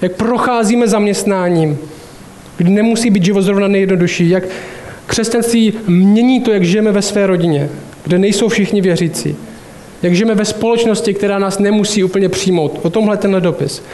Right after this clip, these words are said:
A jedna z posledních věcí, kterou jim Petr řekne, teďka budeme úplně, v podstatě úplně na konci tohodle dopisu.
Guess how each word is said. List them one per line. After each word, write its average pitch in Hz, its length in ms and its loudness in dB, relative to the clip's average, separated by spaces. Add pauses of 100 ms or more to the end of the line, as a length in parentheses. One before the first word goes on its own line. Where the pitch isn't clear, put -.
(220)
A - 40 -6
jedna 220 160 0
z 247 100 -2
posledních 262 560 2
věcí, 240 300 0
kterou 233 200 0
jim 233 120 2
Petr 220 200 0
řekne, 202 220 0
teďka 180 200 0
budeme 190 180 0
úplně, 202 220 -2 (460)
v - 20 -12
podstatě 233 320 0
úplně 247 180 0
na 247 100 -2
konci 254 440 0 (840)
tohodle 220 280 2
dopisu. 156 480 -2